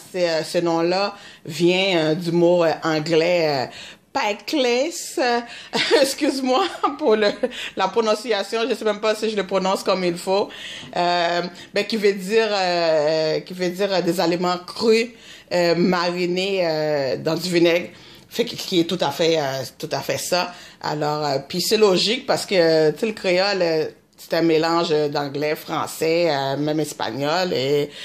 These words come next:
<laughs> et j'en passe. Alors, euh, c'est, euh, c'est, c'est, c'est logique.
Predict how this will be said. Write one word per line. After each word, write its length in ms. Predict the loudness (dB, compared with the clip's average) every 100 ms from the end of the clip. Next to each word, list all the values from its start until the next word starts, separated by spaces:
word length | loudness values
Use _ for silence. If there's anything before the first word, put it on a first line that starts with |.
| -14 -14 -16 -6
<laughs> 160 | -4 2
et 220 | 2 2
j'en 180 | 0 -2
passe. 420 | -2 -2 -4 -10 -20 -20 -20 -10
Alors, 540 | -4 -2 0 0 0 0
euh, 380 | 0 -2 -2 -6 -12 -14
c'est, 280 | -6 0 0
euh, 260 | 2 0
c'est, 480 | -2 -2 2 2 2
c'est, 120 | -6 -6
c'est 160 | -2
logique. 420 | 2 2 0 -4